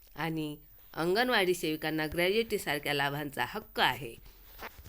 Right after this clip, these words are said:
महागाई दर लक्षात घेऊन दर सहा महिन्यांना नियमित पगारवाढ समाविष्ट करावी.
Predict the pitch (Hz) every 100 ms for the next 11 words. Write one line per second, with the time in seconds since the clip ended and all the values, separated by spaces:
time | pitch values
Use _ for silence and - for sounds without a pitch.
0 | - - 165 170 175 233 226 190 170 165
1 | 160 196 202 - 170 160 160 - 165 214
2 | 247 - 226 220 214 175 170 151 151 151
3 | 151 - - - 185 202 240 254 - 170
4 | 180 160 151 151 151 147 147 185 233 262
5 | - 156 135 123